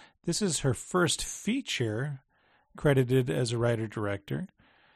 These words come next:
And as a first feature, I realize that Jordan Peele, you know, we've been throwing around. I think that's pretty much top class, uh, top of the shelf master class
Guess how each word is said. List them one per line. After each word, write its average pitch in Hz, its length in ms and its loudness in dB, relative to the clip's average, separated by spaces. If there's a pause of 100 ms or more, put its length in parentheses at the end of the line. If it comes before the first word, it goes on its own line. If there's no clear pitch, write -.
(840)
And 147 240 0
as 147 200 0
a 143 80 2
first - 520 -2
feature, 143 1040 0
I 127 60 -4
realize 120 320 2
that 113 100 -4
Jordan 110 480 -4
Peele, 120 420 0
you 120 120 0
know, 113 220 0
we've 113 160 -2
been 110 120 -4
throwing 120 360 0
around. 117 500 -2
I 120 60 -4
think 127 240 -2
that's 117 360 -2
pretty - 300 0
much 120 320 -2
top 127 380 0
class, 127 580 2
uh, - 320 -10
top 143 220 2
of 131 60 0
the 117 60 -4
shelf 131 320 0
master 127 380 2
class 135 580 2